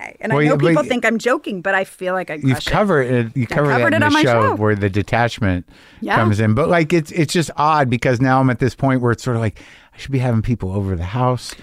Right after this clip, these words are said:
Speaker 2: I got
Speaker 1: Yeah.
Speaker 2: a nice house.
Speaker 1: Yeah. I just
Speaker 2: Make
Speaker 1: moved
Speaker 2: it,
Speaker 1: as
Speaker 2: what is,
Speaker 1: well.
Speaker 2: what does it take to cook a dinner for four people? And it's just sort
Speaker 1: Yeah.
Speaker 2: of, it's like, it, like, but then, like, I get to the next phase. It's sort of like,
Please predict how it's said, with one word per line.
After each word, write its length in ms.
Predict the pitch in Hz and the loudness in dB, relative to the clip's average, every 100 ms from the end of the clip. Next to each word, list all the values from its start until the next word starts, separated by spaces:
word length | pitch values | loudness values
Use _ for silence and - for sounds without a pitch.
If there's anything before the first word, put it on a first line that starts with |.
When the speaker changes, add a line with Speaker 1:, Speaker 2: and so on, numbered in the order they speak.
| - - | -20 -10
Speaker 2:
I 60 | 101 | -4
got 120 | 101 | 0
Speaker 1:
Yeah. 80 | 185 | 2
Speaker 2:
a 20 | |
nice 200 | - 185 | 0 -2
house. 540 | - 254 127 185 170 - | -2 2 2 0 -2 -4
Speaker 1:
Yeah. 60 | |
I 80 | 240 | 0
just 180 | 240 - | 0 2
Speaker 2:
Make 140 | 117 | 2
Speaker 1:
moved 160 | 214 - | 2 2
Speaker 2:
it, 40 | |
Speaker 1:
as 40 | 107 | 2
Speaker 2:
what 100 | 123 | 2
is, 40 | |
Speaker 1:
well. 260 | 175 165 156 - | 2 -2 -6 -2
Speaker 2:
what 120 | 135 | 0
does 100 | 127 | 2
it 100 | 123 | 0
take 300 | - 131 131 | 0 0 0
to 80 | - | -4
cook 240 | - 120 95 | -2 -2 -2
a 40 | |
dinner 360 | 87 123 135 127 | 0 2 2 0
for 120 | 131 | -2
four 260 | - 131 | 0 0
people? 520 | 120 131 120 131 127 - - - _ | 2 0 0 0 0 -4 -18 -20 _
And 140 | 131 | 0
it's 160 | 135 - | 2 2
just 160 | 156 - | -2 0
sort 120 | 226 | 0
Speaker 1:
Yeah. 160 | 214 139 | 2 0
Speaker 2:
of, 100 | - _ - | -4 _ -2
it's 200 | 143 143 | -2 0
like, 280 | 147 143 156 | -2 0 2
it, 240 | 143 135 139 | 0 0 -2
like, 280 | 131 120 - - - - | -2 -4 -12 -20 -10 -6
but 100 | 147 | 0
then, 200 | 180 180 | 0 2
like, 180 | 151 | 0
I 80 | 131 | 0
get 140 | 123 120 | -2 -2
to 80 | |
the 100 | 117 | 0
next 260 | 110 123 - | 2 0 -4
phase. 360 | - 131 127 117 | 0 2 2 0
It's 100 | - | -4
sort 160 | 123 | -4
of 100 | 104 | -2
like, 160 | 110 | -2